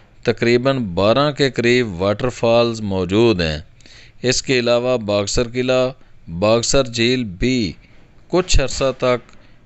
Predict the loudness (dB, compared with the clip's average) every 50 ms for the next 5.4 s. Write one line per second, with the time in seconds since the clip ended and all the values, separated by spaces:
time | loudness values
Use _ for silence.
0 | -10 -6 -6 -4 -4 -4 -2 0 0 2 2 2 4 4 4 4 4 2 -2 -2
1 | -2 0 0 2 0 0 -2 0 0 0 0 0 0 0 2 2 2 0 0 -4
2 | -2 0 2 2 2 0 0 -2 -2 -4 -4 0 2 2 2 2 0 0 -2 0
3 | 0 0 0 0 0 0 -2 -4 -4 -4 -6 -8 -12 -16 -20 -20 -20 -20 -20 -20
4 | -20 -20 -20 -18 -14 -4 0 2 2 2 2 2 0 0 0 -2 -4 -6 -2 0
5 | 2 4 4 4 2 0 -4